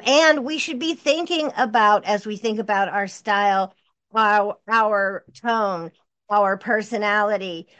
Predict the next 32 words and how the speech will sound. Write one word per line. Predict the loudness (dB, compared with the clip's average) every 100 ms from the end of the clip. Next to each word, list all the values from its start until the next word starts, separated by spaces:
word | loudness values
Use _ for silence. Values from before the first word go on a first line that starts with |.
| _
whether | 0 2 2 0
we | -2 -4
want | -2 -2
to | -2
bring | -4 -6 -6
some | -6 -6
humor | -6 -4 -2 -2 -2 -2 -2
or | -2 -2
whether | -2 -2 -2 -4
we're | -6 -8
very | -6 -4 -4
serious, | -8 -12 -4 -2 -2 -2 -2 -2 -4 -16 -20 _
whether | -4 -2 0 -2
we | -2 -4 -4 -6 -2
are, | 2 2 2 0
um, | -2 0 0 -2 -10 -14 -18
snarky. | -8 2 4 4 2 -4 -4 -6 -12 _ -2
You | 2
know, | 4
there's | 4 2 2
some | 2 4
brands | 2 2 0 0
that | -2 -2
really | -2 0 0 0
do | -4 -6 -4
well | 0 2 2 0
with | -4 -8 -10
snarky, | -12 -6 0 0 0 -4 -4 -8
<laughs> | -4
and | 0 2 2 2 0 -2
even | -2 -4 -2
though | -4